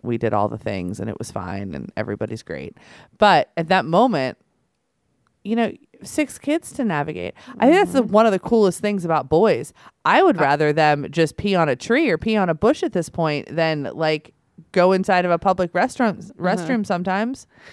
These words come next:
Speaker 1: It's so bad. It's so bad.
Speaker 2: So we recently drove to the beach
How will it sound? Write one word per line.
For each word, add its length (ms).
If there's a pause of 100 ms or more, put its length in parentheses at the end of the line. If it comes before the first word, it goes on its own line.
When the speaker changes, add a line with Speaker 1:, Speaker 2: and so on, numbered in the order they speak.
(380)
Speaker 1:
It's 180
so 260
bad. 560
It's 300
so 100 (100)
bad. 360
Speaker 2:
So 320 (520)
we 200
recently 560
drove 300
to 200
the 60
beach 540